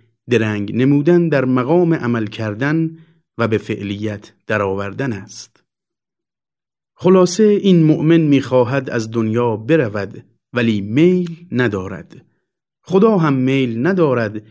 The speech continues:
بدون اختیار و رضایت او، او را قبض روح کند. خدا می‌فرماید: «من دو شاخه ریحان از بهشت می‌فرستم به دست ملک الموت.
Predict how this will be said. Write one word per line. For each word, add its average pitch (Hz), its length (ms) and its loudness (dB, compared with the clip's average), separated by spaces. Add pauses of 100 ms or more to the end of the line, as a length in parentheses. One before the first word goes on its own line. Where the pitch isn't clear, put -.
(240)
بدون 110 460 -2
اختیار 151 640 0
و 123 120 -4
رضایت 113 720 -4
او، 113 480 -4 (160)
او 113 240 -4
را 104 200 0
قبض 104 360 -8
روح 131 440 -4
کند. 95 540 -12 (840)
خدا 135 340 0
می‌فرماید: 120 960 0 (720)
«من 147 200 2
دو 135 140 2
شاخه 131 600 2
ریحان 117 520 -2
از 110 220 -6
بهشت 113 540 -2
می‌فرستم 120 960 -4
به 104 80 -4
دست 120 380 -4
ملک 104 480 -4
الموت. 101 680 -6